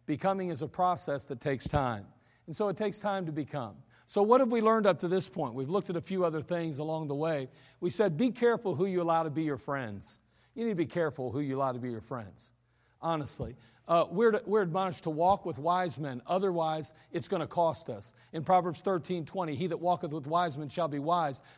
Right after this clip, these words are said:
but a companion of fools shall be destroyed." First Corinthians fifteen thirty-three, "Be not deceived. Evil communications corrupts good manners." But we need to be careful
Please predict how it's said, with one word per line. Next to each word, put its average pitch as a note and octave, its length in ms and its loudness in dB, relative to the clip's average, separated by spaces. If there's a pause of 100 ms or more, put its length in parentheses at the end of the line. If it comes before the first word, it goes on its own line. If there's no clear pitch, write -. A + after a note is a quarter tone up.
but D#3 100 0
a F#3+ 60 2
companion F#3 520 -2
of C#3+ 80 -6
fools F#3+ 260 2
shall D#3 160 0
be D#3 140 0
destroyed." D3 560 0 (220)
First G3 260 0
Corinthians F3 400 0
fifteen F#3+ 460 0
thirty-three, E3 600 -2 (220)
"Be G3 120 0
not F#3 200 2
deceived. F3 440 -4
Evil G#3 320 0
communications F3+ 800 -2
corrupts E3+ 400 0
good D3+ 200 -4
manners." C#3 520 -6 (360)
But F#3 80 -2
we G#3 100 2
need G#3+ 160 2
to F#3 60 -4
be F3 120 0
careful F#3+ 540 0